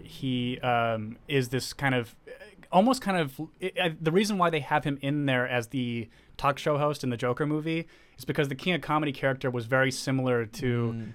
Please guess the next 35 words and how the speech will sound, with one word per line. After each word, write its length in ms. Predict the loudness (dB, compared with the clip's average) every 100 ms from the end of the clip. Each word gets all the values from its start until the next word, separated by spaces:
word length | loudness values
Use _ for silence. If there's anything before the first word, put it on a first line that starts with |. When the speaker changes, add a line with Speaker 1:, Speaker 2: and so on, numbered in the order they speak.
| -10
Speaker 1:
the 80 | -2
Joker's 320 | 2 2 2
character, 320 | 0 0 0
where 100 | 0 0
he's 200 | -2 -2
this 160 | -6
comedian 400 | -4 -2 0 0
that 160 | 0 -4
thinks 300 | -4 -2 -2
he's 580 | -4 -2 -2 -2 -6 -12 -18 -20 _ _ _
funny, 360 | 0 2 2 0
but 180 | 0 -2
he's 300 | -4 -6 -10 _ _ -20 -12
kinda 280 | -4 -2 0
not, 480 | -2 -2 0 0
Speaker 2:
Yeah. 260 | 2 2 2
Speaker 1:
and, 100 | 0
and, 120 | -2
but 140 | -2 -2
people 280 | -4 -2 0
are 80 |
really 300 | 0 -4 -6 -8
kinda 240 | -8 -8
cruel 300 | -8 -6 -4
to 80 | -2
him 60 | -2
about 260 | 0 0
it, 100 | 0
but 120 | -2
his, 340 | -4 -6 -8 -14 _ -20 -20 -18
so 300 | 0 6 8
I, 140 | 8 6
I 60 | 0
think 260 | 0 0
that 120 | -2